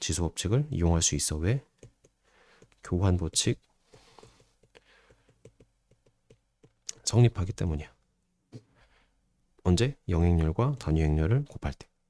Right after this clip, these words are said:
자, 지금 내용이 조금 어렵지. 음, 어려운 내용인데 조금 압축해서 설명을 했고, 방금 쌤이 얘-, 얘기했던 것들 빈칸에 잘 적어서, 어, 수업 시간에 가져왔으면 좋겠습니다.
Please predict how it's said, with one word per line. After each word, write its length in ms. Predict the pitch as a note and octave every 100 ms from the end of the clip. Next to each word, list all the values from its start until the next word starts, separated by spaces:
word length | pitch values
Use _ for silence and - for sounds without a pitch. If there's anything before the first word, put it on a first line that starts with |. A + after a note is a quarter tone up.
| _ _ _ _ _ _ - - - - _ _ _ _ -
자, 400 | F#2+ F2+ F2 E2+
지금 380 | - G#2+ A#2+ G#2 - - -
내용이 360 | G#2 A2 A2+
조금 400 | G#2 - - B2+
어렵지. 680 | E2 G2 F#2+ - E2 F2+ F2 - _
음, 140 | D#2+ D2 - -
어려운 360 | F2 F#2+ F2+
내용인데 440 | E2 E2 E2 D#2+ D2+
조금 260 | - G2
압축해서 480 | D2+ - - F2 D#2
설명을 400 | F2 F2 F2 E2+
했고, 400 | G2 - A2+ G2+ - - - -
방금 240 | D#2+ E2+
쌤이 240 | - F2+
얘-, 80 | D#2 -
얘기했던 420 | E2+ D#2+ F2 F2+ E2+
것들 360 | D#2+ - A#2 - - _
빈칸에 480 | - F2 - F#2 E2+
잘 340 | - D2+ E2 D2+
적어서, 800 | - D#2+ F2 - C#2+ E2+ C#3 D3+ _
어, 180 | D2 D2
수업 200 | - F#2
시간에 240 | - E2 D#2+
가져왔으면 520 | F2 F2 D#2 - D2+
좋겠습니다. 560 | - - - D2 D2+